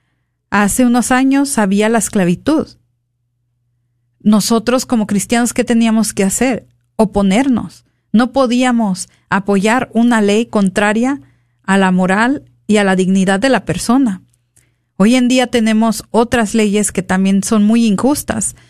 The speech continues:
tales como la aceptación de poder matar a un bebé en el vientre. Y como católicos, como cristianos, personas de buena voluntad, nuestro deber es no aceptar esto del César.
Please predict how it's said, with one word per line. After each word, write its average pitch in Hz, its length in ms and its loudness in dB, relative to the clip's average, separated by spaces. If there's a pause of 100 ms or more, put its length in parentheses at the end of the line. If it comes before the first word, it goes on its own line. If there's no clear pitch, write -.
(260)
tales 220 380 0
como 190 560 -2 (200)
la 202 120 0
aceptación 208 720 0
de 220 80 0
poder 202 300 0
matar 208 320 0
a 208 80 2
un 202 80 2
bebé 190 180 0
en 185 100 0
el 180 120 0
vientre. 220 560 -2 (720)
Y 208 100 0
como 214 280 0
católicos, 254 840 -2
como 202 260 0
cristianos, 240 680 0
personas 226 480 0
de 240 80 -2
buena 214 240 0
voluntad, 214 640 0 (520)
nuestro 214 440 0
deber 202 260 0
es 247 240 -2 (160)
no 233 480 2
aceptar 240 540 -2
esto 247 340 -2
del 196 160 0
César. 220 560 -4